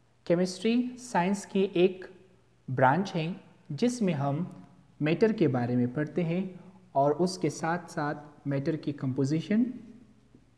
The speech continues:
मैटर की structure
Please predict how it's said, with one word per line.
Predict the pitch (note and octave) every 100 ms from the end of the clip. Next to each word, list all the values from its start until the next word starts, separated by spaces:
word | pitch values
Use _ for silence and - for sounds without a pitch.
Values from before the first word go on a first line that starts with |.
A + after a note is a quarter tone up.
| _ _ - _ - _ _ - _ _ _ _ _ _ _ _ -
मैटर | C3+ C3+ D3+
की | D3+ C#3+
structure | - - D#3 - G#3+ B3+ -